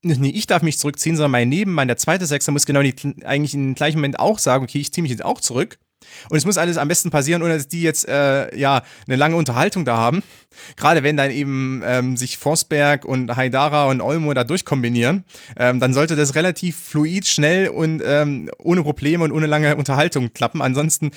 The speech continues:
äh, habe ich die Unterhaltung abgeschlossen und, äh, Paulsen steht schon an der Eckfahne und jubelt. Und genau das hat Mainz nicht geschafft. Also die haben derart die Zwischenlinienräume offen gelassen,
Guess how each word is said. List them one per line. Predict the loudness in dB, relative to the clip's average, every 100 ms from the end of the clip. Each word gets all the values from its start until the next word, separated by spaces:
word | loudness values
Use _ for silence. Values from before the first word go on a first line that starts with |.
| -12 -16 -2
äh, |
habe | 2 2 2 0
ich | 0
die | 0
Unterhaltung | 2 2
abgeschlossen | 0 -2 -2 0 0
und, | -2
äh, | -2 -2 -2 -6 -14 -18 -20 _ _
Paulsen | 2 2 2
steht | 0 0
schon |
an | 0
der | 0
Eckfahne | 0 0
und | 2
jubelt. | 0 -2 -4 -6 -16 -20 -20 -20 -20 -2
Und | 2 2 0 -6 _ _ -2
genau | 2 4
das | 4
hat | 2
Mainz | 0 0 -2
nicht | -4
geschafft. | -2 -2 -2 -10 _
Also | -6 0
die | 2
haben | 2 0 -4
derart | -4 0 2 0
die | -2
Zwischenlinienräume | -4 0 2 2 2 2 0
offen | -2
gelassen, | -4 -4 -4 -6